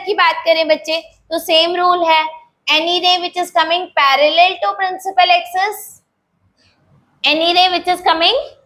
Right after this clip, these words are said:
parallel to principal axis will pass through focus। लेकिन बच्चे, इधर रे जा नहीं पाती, मिरर को क्रॉस करके क्या रे जा सकती है?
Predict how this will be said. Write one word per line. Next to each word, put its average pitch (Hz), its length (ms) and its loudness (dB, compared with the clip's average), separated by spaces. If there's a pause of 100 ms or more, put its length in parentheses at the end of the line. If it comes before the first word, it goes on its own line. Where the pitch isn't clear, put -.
(140)
parallel 302 580 2
to 349 80 -2
principal 359 480 -4
axis 349 480 -4 (420)
will 330 280 4
pass 294 340 0
through 302 160 -4 (100)
focus। 220 400 -6
लेकिन 381 280 -6
बच्चे, 392 240 0 (160)
इधर 381 260 4
रे 392 180 0 (140)
जा 285 160 4 (120)
नहीं 392 260 -6
पाती, - 460 -2 (1200)
मिरर 269 260 6
को 311 160 -2
क्रॉस 294 320 2
करके 320 320 -2
क्या 349 180 2
रे 339 180 2
जा 311 280 2
सकती 359 340 -2
है? 392 240 2